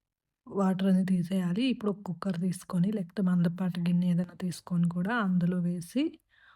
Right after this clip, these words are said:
ఉప్పు, కొద్దిగా నీళ్లు వేసి ఉడికించుకోవాలండి. ఈ అవిసాకుని మనం వారానికి రెండు రోజులైతే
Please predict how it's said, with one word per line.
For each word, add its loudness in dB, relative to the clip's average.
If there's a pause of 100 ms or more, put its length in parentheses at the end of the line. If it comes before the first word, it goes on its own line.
(140)
ఉప్పు, 0 (100)
కొద్దిగా 2
నీళ్లు 4
వేసి 2 (440)
ఉడికించుకోవాలండి. 2 (1400)
ఈ 4
అవిసాకుని 2
మనం 6 (140)
వారానికి 4
రెండు 4
రోజులైతే 4